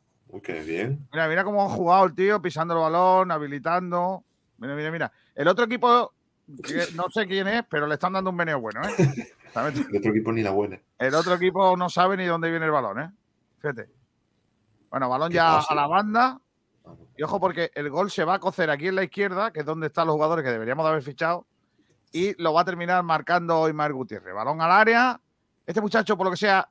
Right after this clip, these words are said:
Speaker 2: no tira a puerta, con lo cual puede ser perfectamente Brandon Thomas, cuando joven. <laughs> Y la pelota va a venir a la frontal.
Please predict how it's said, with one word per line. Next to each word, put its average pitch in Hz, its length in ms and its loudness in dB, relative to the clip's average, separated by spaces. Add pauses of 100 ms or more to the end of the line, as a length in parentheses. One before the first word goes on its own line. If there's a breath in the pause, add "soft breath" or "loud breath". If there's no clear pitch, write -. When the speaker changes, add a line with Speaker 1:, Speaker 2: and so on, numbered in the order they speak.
Speaker 2:
no 254 260 8
tira 220 260 4
a 165 80 4
puerta, 165 440 -4 (1120)
con 131 120 -8
lo 127 80 -2
cual 160 220 0
puede 156 240 -4
ser - 120 -4
perfectamente 151 420 -4
Brandon 151 340 -4
Thomas, 208 420 -4 (180)
cuando 143 220 -2
joven. 196 300 0
<laughs> - 380 -8 (1800 soft breath)
Y 185 120 0
la 214 100 6
pelota 208 260 4
va 214 100 8
a - 20 4
venir 180 240 0
a 175 60 4
la 220 120 4
frontal. 208 640 2